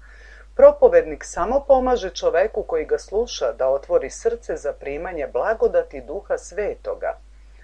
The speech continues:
Propovedati treba na maternjem jeziku. Na pedesetnicu je svako čuo reči apostola Pavla na njegovom maternjem jeziku. Misionarenje je na kraju krajeva uvek egzorcizam,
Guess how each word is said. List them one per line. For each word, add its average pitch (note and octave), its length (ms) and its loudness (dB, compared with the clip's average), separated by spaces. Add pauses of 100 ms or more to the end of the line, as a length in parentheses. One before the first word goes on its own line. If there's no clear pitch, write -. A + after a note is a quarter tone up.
(280)
Propovedati C3+ 840 -2
treba F3+ 320 0
na F#3+ 120 -8
maternjem F#3+ 720 -4
jeziku. B2+ 560 -8 (360)
Na C4 240 0
pedesetnicu D#3+ 800 -2
je A#2+ 100 0
svako C#3 440 -2
čuo C4 300 4
reči G#3+ 400 0
apostola E3 680 -2
Pavla D#3 500 -2
na E3+ 140 -10
njegovom D#3 640 -4
maternjem D#3 680 -8
jeziku. D3+ 560 -6 (680)
Misionarenje D3+ 1040 -4
je G#3 180 -6
na F#3 140 -8
kraju G#3+ 360 4
krajeva F3+ 420 4
uvek F3 400 0
egzorcizam, F#3+ 920 -4